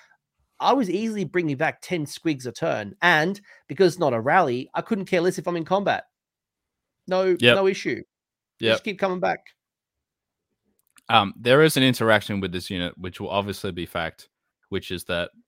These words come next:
Speaker 2: when you remove models from coherency, um, they count as fleeing. So
Speaker 1: Oh,
Speaker 2: the
Speaker 1: yeah, I've
Speaker 2: squeeze one
Speaker 1: seen
Speaker 2: well. Yep.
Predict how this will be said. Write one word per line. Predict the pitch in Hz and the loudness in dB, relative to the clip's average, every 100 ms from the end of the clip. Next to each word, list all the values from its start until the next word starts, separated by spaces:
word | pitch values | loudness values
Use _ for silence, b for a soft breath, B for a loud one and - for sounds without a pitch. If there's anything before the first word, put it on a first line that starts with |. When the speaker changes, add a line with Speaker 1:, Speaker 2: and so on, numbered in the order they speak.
| _ | _
Speaker 2:
when | 101 107 | -4 0
you | 107 | 0
remove | 104 101 101 - - | 0 2 0 -2 -4
models | 98 95 - | -2 -2 -6
from | 98 | -12
coherency, | 85 95 92 90 76 85 82 98 _ _ _ _ | -12 -8 -8 -8 -8 -8 -8 -12 _ _ _ _
um, | 87 85 82 - | -4 -4 -4 -4
they | 90 | -6
count | - 98 92 | -2 -4 -4
as | 92 | -12
fleeing. | - 95 104 127 _ _ _ _ _ - - | -6 -4 -4 -6 _ _ _ _ _ -20 -4
So | 139 | -2
Speaker 1:
Oh, | |
Speaker 2:
the | 139 | 0
Speaker 1:
yeah, | 135 | 0
I've | 131 | 0
Speaker 2:
squeeze | 95 160 | 0 0
one | 120 | 0
Speaker 1:
seen | 98 | 0
Speaker 2:
well. | 92 95 - _ _ _ _ _ | 0 -2 -4 _ _ _ _ _
Yep. | 90 - | -8 -8